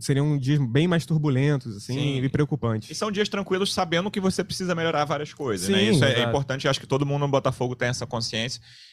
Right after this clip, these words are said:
Speaker 2: Aí eu queria saber de você, Deb, o que, que você imagina nesse fim de, de ano, assim, a tua, aí eu tô, é, não, claro que é a opinião de cada um. Você já tá tranquilo quanto à zona de rebaixamento, por exemplo? Você imagina esse,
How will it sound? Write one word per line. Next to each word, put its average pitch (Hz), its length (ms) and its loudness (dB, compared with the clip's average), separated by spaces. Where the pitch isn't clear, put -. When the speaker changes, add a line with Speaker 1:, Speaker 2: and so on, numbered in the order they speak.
Speaker 2:
Aí 165 100 0
eu 170 40 -2
queria 202 140 -2
saber 196 220 0
de 185 60 -6
você, 180 280 0
Deb, 196 160 0
o - 20 0
que, 226 120 -6
que - 60 -18
você 269 220 -4
imagina 175 720 -2
nesse 139 300 -4
fim 135 240 -10
de, 135 260 -8
de 127 200 -4
ano, 117 260 0
assim, 101 160 -2
a 113 80 2
tua, 196 380 2
aí 123 160 0
eu 131 160 0
tô, - 160 -10
é, 117 220 0
não, 110 220 -4
claro 120 200 -2
que - 80 -8
é - 20 2
a 135 40 0
opinião 123 240 -6
de - 80 -14
cada 139 220 -2
um. 110 120 -8
Você 127 280 2
já 185 120 0
tá 170 120 0
tranquilo 151 600 2
quanto 131 340 0
à 120 60 4
zona 123 200 -2
de 117 80 -2
rebaixamento, 113 580 2
por 104 100 2
exemplo? 123 360 2
Você 123 220 0
imagina 135 420 -2
esse, 123 180 -2